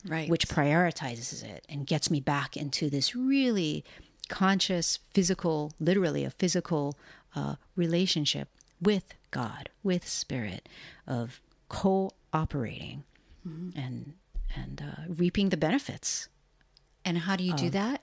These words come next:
Speaker 1: Discipline.
Speaker 2: Discipline of submitting myself to, to
Speaker 1: To
Speaker 2: what
Speaker 1: this
Speaker 2: it will
Speaker 1: way
Speaker 2: take.
Speaker 1: of life, right?
Speaker 2: To this way.
Speaker 1: Yes.
Speaker 2: Yeah. So what it will take is it will take me, and I like to budget an hour.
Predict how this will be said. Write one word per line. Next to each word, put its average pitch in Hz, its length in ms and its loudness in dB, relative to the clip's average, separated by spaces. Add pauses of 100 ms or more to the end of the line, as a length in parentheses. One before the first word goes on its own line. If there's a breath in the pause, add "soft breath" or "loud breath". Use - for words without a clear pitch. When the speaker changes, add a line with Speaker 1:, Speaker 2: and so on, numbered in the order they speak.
(160)
Speaker 1:
Discipline. - 520 -6 (640 loud breath)
Speaker 2:
Discipline 165 400 2
of 127 100 -2
submitting 170 640 4
myself 160 840 0 (920)
to, 147 520 0
to 151 220 2
Speaker 1:
To 143 80 2
Speaker 2:
what 156 120 4
Speaker 1:
this 175 180 2
Speaker 2:
it 180 40 0
will 170 80 4
Speaker 1:
way 170 100 4 (300)
Speaker 2:
take. - 100 -14
Speaker 1:
of 160 200 -2
life, 151 260 -6
right? 170 140 -2
Speaker 2:
To 165 100 -2
this 151 220 2
way. 135 240 2
Speaker 1:
Yes. 143 140 -2
Speaker 2:
Yeah. 143 280 2 (120)
So 131 180 0
what 131 180 0
it 190 80 -2
will 180 100 -2
take 214 320 -2
is 160 160 0
it 139 140 -2
will 156 240 0
take 247 420 -2
me, 117 320 -4 (200 soft breath)
and 156 120 0
I 160 180 4
like 180 340 2
to 151 340 0
budget 156 520 0 (840)
an 180 140 4
hour. 135 380 -2